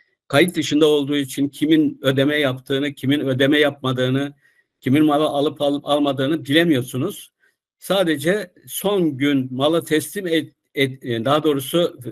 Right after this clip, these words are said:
e, faturayı teslim ettiği gün bunu fark ediyorsunuz ama iş işten geçiyor. Bunun yerine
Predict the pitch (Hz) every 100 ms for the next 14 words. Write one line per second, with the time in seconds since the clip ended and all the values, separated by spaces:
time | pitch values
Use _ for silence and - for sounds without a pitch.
0 | - 117 113 156 165 196 170 156 143 -
1 | 156 147 - 143 131 - 202 165 156 113
2 | - _ _ _ - 165 131 151 135 143
3 | 135 135 131 170 214 - 139 151 151 156
4 | 131 139 127 107 - 127 156 92 _ _
5 | _ _ _ _ _ _ - 151 214 160
6 | 113 123 180